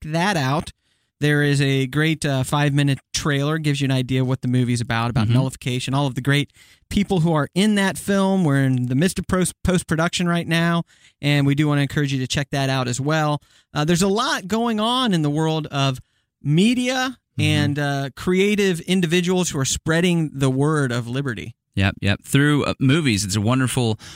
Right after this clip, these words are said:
Speaker 2: uh, format and a wonderful medium to get the message out there. And there's a very powerful message being told by the Silver Circle movie, which is currently in production to be released soon.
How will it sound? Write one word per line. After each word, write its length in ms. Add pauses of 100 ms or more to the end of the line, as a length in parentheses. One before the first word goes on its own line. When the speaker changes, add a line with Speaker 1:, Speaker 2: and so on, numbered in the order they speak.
(120)
Speaker 2:
uh, 140
format 360
and 60
a 60
wonderful 340
medium 400
to 60
get 140
the 60
message 360
out 180
there. 140
And 100
there's 100
a 40
very 480
powerful 480
message 420
being 200
told 280
by 100
the 100
Silver 360
Circle 380
movie, 440 (300)
which 160
is 80
currently 300
in 40
production 440
to 40
be 140
released 480
soon. 460